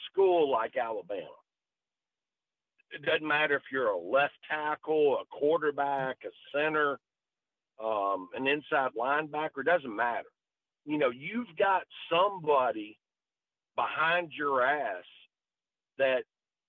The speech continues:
if you fail or fall down on your job, there's somebody sitting there waiting to take over that position.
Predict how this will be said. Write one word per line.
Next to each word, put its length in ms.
if 160
you 320
fail 500
or 140
fall 320
down 460
on 200
your 160
job, 480
there's 240
somebody 500
sitting 260
there 160
waiting 580
to 60
take 240
over 360
that 240
position. 640